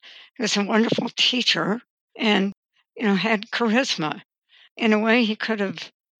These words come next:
I think of him also, um, he had aspects of George Rice, who was also charismatic. And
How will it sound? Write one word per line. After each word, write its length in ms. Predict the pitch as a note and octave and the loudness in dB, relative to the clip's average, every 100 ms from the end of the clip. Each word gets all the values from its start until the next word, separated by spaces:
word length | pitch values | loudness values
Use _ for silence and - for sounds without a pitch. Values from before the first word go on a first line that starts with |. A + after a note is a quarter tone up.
| _ _ _ _ - | _ _ _ _ -8
I 240 | A3 G3 | -4 -4
think 320 | - A3+ G3+ | -4 -6 -2
of 80 | A3 | 2
him 400 | G#3 G#3 G3+ F#3+ - | 2 2 -2 -6 -6
also, 600 | G3 F3+ A3 G#3 F#3+ F#3 | -4 -4 -2 -2 -4 -6
um, 400 | C#4+ A3 G#3+ F#3+ - - - - | -8 -6 -4 -6 -10 -20 -16 -2
he 100 | G#3+ | 0
had 100 | G3+ | 2
aspects 640 | G3+ G3+ - G#3+ G3 - | 0 -2 -4 -6 -8 -8
of 100 | F3 | -6
George 440 | F#3 F#3 F3+ - E4 | -6 -4 -2 -4 -6
Rice, 720 | F4 G3 G3+ E3+ - - - - _ _ - _ _ | -8 -4 -4 -4 -6 -8 -10 -14 _ _ -20 _ _
who 100 | - | -4
was 360 | F#3+ F#3+ F3 - | -2 -2 -4 -8
also 420 | - G3+ F3+ E3+ | -4 -2 -2 -6
charismatic. 880 | D#3 D#3 E3+ F3 - F3 F3 F3 - | -6 -6 -6 -6 -8 -6 -6 -8 -12
And 200 | G3 | -10